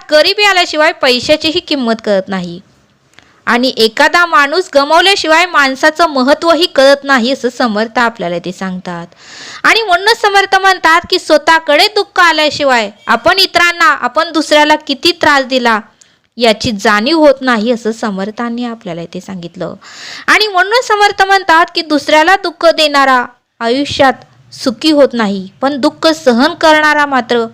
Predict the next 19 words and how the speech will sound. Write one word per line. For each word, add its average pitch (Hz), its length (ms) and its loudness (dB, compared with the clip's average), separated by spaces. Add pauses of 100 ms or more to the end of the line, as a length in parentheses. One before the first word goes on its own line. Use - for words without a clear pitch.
(500)
एक 254 220 0
ना 269 120 0
एक 240 180 0
दिवस 240 320 2
नक्कीच 240 480 -2
सुखी 330 220 -2
होतो, 285 320 4
असं 247 220 2
समर्थांनी 247 720 -2
आपल्याला 214 340 -6
इथे 180 180 -10
सांगितलं. 185 540 -14 (720)
समर्थ 403 440 0
म्हणतात 392 460 2 (100)
की 370 180 -4
आपल्याला 302 420 2
कोणी 392 340 0
चिमटा 359 400 -2
घेतला 330 440 -2